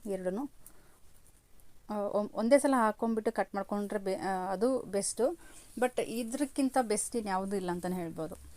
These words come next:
ಯಾಕಂತಂದ್ರೆ ಲೈನಿಂಗು ಪರ್ಫೆಕ್ಟಾಗಿ ಲೈನಿಂಗ್ ಇರುತ್ತೆ ಅಲ್ವಾ, ಆಮ್, ಆವಾಗ ನಮಗೆ, ಆ, ಲೈನಿಂಗ್ ಪ್ರಕಾರ ಕಟ್ ಮಾಡ್ಕೊಂಡ್ವಿ ಅಂತಂದರೆ ಬಟ್ಟೆ ಇದರಲ್ಲಿ ನಮಗೆ ಎಷ್ಟು ಹೆಂಗಂದ್ರೆ ಹಂಗೆ ಉಳಿಸ್ಕೋಬೋದು. ಹ್ಮ್, ನಾವು ಎರಡು ಒಂದೇ ಸಲ ಕಟ್ ಮಾಡ್ಕೊಂಡ್ರಿ ಅಂತಂದರೆ,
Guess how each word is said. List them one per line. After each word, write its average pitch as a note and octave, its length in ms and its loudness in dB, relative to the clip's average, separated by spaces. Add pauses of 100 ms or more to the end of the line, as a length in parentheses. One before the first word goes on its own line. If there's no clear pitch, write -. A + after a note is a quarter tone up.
(100)
ಯಾಕಂತಂದ್ರೆ G#3 500 -4
ಲೈನಿಂಗು A3 540 0
ಪರ್ಫೆಕ್ಟಾಗಿ G#3+ 720 -2
ಲೈನಿಂಗ್ F#3 320 -2
ಇರುತ್ತೆ F3+ 260 -4
ಅಲ್ವಾ, F3 200 -2 (580)
ಆಮ್, G3 520 -4 (340)
ಆವಾಗ G#3+ 380 0 (120)
ನಮಗೆ, G3+ 360 -2 (440)
ಆ, G3 260 -2
ಲೈನಿಂಗ್ G#3 320 0
ಪ್ರಕಾರ A3 240 -2
ಕಟ್ G3+ 220 -6
ಮಾಡ್ಕೊಂಡ್ವಿ F#3 380 -6
ಅಂತಂದರೆ F3+ 520 -6 (440)
ಬಟ್ಟೆ A3+ 260 4
ಇದರಲ್ಲಿ A3+ 300 0
ನಮಗೆ G3+ 280 -2
ಎಷ್ಟು - 220 -6
ಹೆಂಗಂದ್ರೆ A3 420 -4
ಹಂಗೆ G#3+ 120 -4
ಉಳಿಸ್ಕೋಬೋದು. F3 680 -4
ಹ್ಮ್, - 600 -10
ನಾವು G3+ 140 0
ಎರಡು G3+ 260 0
ಒಂದೇ G#3+ 220 -2
ಸಲ G#3 160 -4
ಕಟ್ G3 260 -8
ಮಾಡ್ಕೊಂಡ್ರಿ F#3 500 -6
ಅಂತಂದರೆ, E3+ 460 -6